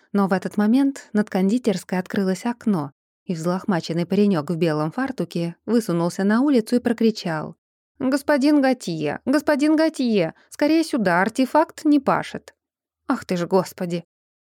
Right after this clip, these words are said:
Кондитер, который до этого встревоженно обсуждал с соседями огненный столб, хлопнул себя по выдающемуся пузу и бросился в кондитерскую. Штольц посмотрел ему вслед,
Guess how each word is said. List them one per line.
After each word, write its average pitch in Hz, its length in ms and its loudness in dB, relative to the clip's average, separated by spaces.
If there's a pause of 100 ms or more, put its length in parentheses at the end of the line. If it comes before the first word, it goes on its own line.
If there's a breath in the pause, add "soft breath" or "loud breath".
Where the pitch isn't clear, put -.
Кондитер, 240 600 0
который 214 360 0
до 196 140 0
этого 185 320 0
встревоженно 170 680 0
обсуждал 175 540 -2
с - 60 -16
соседями 185 600 0
огненный 190 480 2
столб, 143 440 -6 (420)
хлопнул 254 400 0
себя 170 320 -4
по 175 100 -6
выдающемуся 165 840 0
пузу 262 560 0
и 311 80 0
бросился 190 540 -2
в - 40 -16
кондитерскую. 147 880 -8 (640)
Штольц - 440 -6
посмотрел 160 500 -2
ему 160 300 -2
вслед, - 580 -8